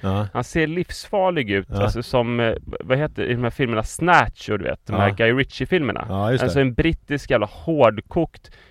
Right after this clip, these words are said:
Speaker 2: gangster. Han ser ut som han är någon slags, kommer från början från någon slags resande folk. Han har tatueringar överallt. Mycket så här tatueringar som ser lite så här obehagligt nationalistiska ut.
Speaker 1: Ja, just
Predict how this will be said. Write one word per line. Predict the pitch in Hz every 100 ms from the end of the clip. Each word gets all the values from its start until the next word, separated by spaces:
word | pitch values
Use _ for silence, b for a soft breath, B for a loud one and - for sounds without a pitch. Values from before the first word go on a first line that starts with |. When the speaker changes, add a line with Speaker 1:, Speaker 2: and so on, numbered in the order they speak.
| b
Speaker 2:
gangster. | 107 104 190 180 123 - - 50 - B B B
Han | 113
ser | 139
ut | 127
som | 127
han | 127 127 -
är | 127 143
någon | 139
slags, | 131 131 120 - -
kommer | 139 131 123
från | 127
början | 120 110
från | 110
någon | 98
slags | - 104
resande | 113 120 104 - 101
folk. | - 135 143 B B B B
Han | 113
har | 117 123 - -
tatueringar | 123 139 151 156 147
överallt. | - 107 104 107 104 131
Mycket | 139 - 156
så | 160
här | 143 -
tatueringar | 123 - 117 110
som | 113
ser | -
lite | 104 104
så | -
här | -
obehagligt | - 123 101 113 147 151 123 101 -
nationalistiska | 117 - - 131 147 202 - - 135 98
ut. | - -
Speaker 1:
Ja, | 98
just | 127